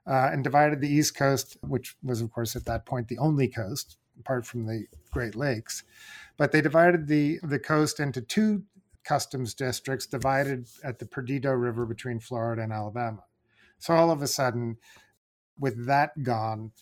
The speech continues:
that obstacle gone, the vote for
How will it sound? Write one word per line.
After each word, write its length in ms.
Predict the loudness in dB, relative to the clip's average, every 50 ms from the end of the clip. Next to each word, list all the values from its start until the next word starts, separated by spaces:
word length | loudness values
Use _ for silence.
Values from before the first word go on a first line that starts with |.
| _ _ _ _
that 280 | -12 -6 -6 -4 0
obstacle 500 | 0 0 0 0 -4 -8 -6 -4 -4 -4
gone, 400 | -2 -2 -2 0 -2 -2 -4 -6 -10 _ _ _ _ _ -12
the 400 | -12 -6 -4 -2 -2 -2 -2 -6 _ _ _ _ _ _ -14
vote 460 | -12 -12 -6 -2 0 0 0 0 -2
for 520 | -6 -12 -8 -6 -4 -4 -2 -4 -6 -8